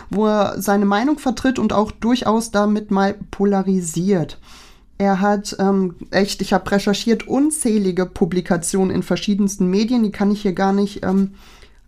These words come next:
alle aufzählen. Deswegen das für mich prägnanteste war jetzt, dass er Herausgeber ist von der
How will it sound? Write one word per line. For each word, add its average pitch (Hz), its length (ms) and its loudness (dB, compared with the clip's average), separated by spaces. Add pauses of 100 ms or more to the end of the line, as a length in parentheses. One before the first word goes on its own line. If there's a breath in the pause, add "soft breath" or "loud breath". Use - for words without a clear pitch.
(120)
alle 196 280 2
aufzählen. 240 1080 0
Deswegen 196 420 0
das - 300 -6 (160)
für - 160 0
mich 214 400 -2 (360)
prägnanteste 214 760 0
war 226 100 0
jetzt, 226 220 -2
dass 208 120 -2
er 202 120 0
Herausgeber 202 760 0
ist 214 200 -4
von 202 300 0
der 190 200 -2